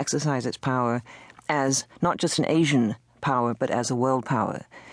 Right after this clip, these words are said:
Not only is the Paris Peace Conference important for what it signifies, it is important for what it dealt with. Let me just give you some idea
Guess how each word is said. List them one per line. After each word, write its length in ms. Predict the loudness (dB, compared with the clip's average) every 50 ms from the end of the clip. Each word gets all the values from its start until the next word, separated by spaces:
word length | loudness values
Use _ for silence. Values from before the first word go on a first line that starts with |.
| -20 -20 -20 -20 -20 -6 0
Not 200 | 2 4 4 4
only 520 | 4 4 4 4 4 2 0 0 -2 -6 -10 -16 -10 -4 0
is 180 | 0 2 2 0
the 80 | 0
Paris 280 | 0 0 0 0 0 0
Peace 160 | 0 -2 -2
Conference 440 | 0 -2 -2 -2 -2 -4 -2 -2 -2
important 500 | -2 0 2 2 2 2 2 2 0 0
for 140 | 0 0 0
what 100 | 2 0
it 100 | 0 0
signifies, 840 | 2 2 4 4 4 2 2 0 -2 -2 -2 -2 -4 -6 -8 -10 -14 -18 -20 -20 -20 -20 -6 -2
it 140 | 0 2 4
is 80 | 4
important 520 | 4 4 4 2 2 2 2 4 2 2 2
for 100 | 2 2
what 160 | 2 2 0
it 160 | -2 -4 _
dealt 320 | 0 0 0 0 -2 -6 -8
with. 280 | -6 -8 -8 -12 -16 -20 -20 -20 -20 -20 -20 -6 -2
Let 120 | 0 2 4
me 100 | 4 4
just 220 | 4 2 2 2
give 160 | 2 4 4
you 100 | 4 4
some 400 | 4 2 2 2 2 4 4 4
idea 520 | 4 4 2 2 2 4 4 4 4 2